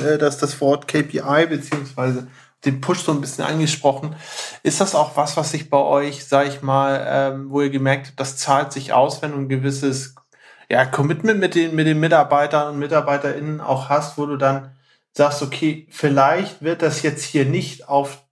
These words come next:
wie in der Legebatterie auf das letzte Prozent getrimmt, sondern wir machen das an der Stelle eher ein bisschen in Richtung Wohlfühl. Dafür hast du dann aber geringere Krankenquoten,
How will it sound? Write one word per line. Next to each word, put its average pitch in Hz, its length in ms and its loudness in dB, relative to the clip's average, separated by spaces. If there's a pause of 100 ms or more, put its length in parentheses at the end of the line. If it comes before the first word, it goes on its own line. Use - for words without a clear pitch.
wie 160 240 -2
in 156 60 -2
der 151 100 4
Legebatterie 151 880 2
auf 147 160 2
das 151 180 -4
letzte 160 340 0
Prozent 170 520 0
getrimmt, 165 540 -2
sondern 160 300 -2
wir 151 80 -2
machen 156 260 0
das 151 120 -4
an 143 140 -2
der 147 160 4
Stelle 156 460 0 (540)
eher 160 280 4
ein 151 160 -2
bisschen 156 400 -2
in 147 100 -2
Richtung 143 460 -2
Wohlfühl. 165 520 2
Dafür 151 380 2
hast 156 180 -8
du 156 60 0
dann 147 160 -2
aber 139 160 -2
geringere 139 460 -2
Krankenquoten, 139 1040 -2